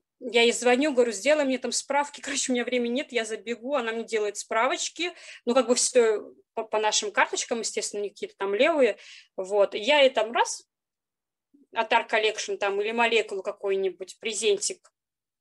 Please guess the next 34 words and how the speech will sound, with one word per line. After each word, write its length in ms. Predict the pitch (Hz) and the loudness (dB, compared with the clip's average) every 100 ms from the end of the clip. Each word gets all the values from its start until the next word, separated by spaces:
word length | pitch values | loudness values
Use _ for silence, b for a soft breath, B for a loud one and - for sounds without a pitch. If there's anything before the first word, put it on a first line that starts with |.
| - | -8
пузырёчек 540 | 220 233 214 208 - | 0 4 4 0 -8
поставлю 460 | - - 294 427 427 | -8 2 4 4 2
на 100 | 415 | 0
стол, 480 | - - 381 403 403 _ _ _ - | -4 -4 -2 -2 -6 _ _ _ -18
и 60 | |
она, 160 | 220 226 233 | -12 -10 -4
"Ой!" 360 | 330 427 427 403 381 - _ _ _ _ _ | 0 0 0 -6 -8 -16 _ _ _ _ _
и 80 | 240 | -6
у 80 | 262 | -2
неё 200 | 277 277 | 0 0
всё, 180 | - 233 | 0 -4
и 120 | 240 | -2
у 60 | 269 | -2
меня 220 | 302 381 | 0 0
настроение 400 | 453 - 392 370 | -2 0 0 0
хорошее, 360 | 359 359 - | -2 -4 -6
мне 100 | 311 | -8
в 40 | 311 | -6
очереди 340 | 311 311 254 | -6 -8 -8
стоять 380 | 262 - 277 269 | -8 2 2 2
не 60 | 262 | 0
надо, 300 | 254 254 208 | 0 0 -2
и 120 | 240 | -2
она 340 | 285 254 233 208 | 0 0 -2 -4
сидит 300 | - 190 196 | -8 -10 -12
вся 260 | - 208 | -6 -4
в 80 | 185 | -2
облаках 380 | 190 185 190 - | -2 -2 -4 -6
аромат, 500 | 190 190 196 190 - - | -4 -2 0 -2 -4 -8
в 100 | 196 | -4
ароматах, 480 | 202 196 185 175 - | -4 -2 -4 -6 -4
вот 200 | 233 302 | -4 -2
так 200 | 208 170 | -2 -2
вот. 100 | - | -6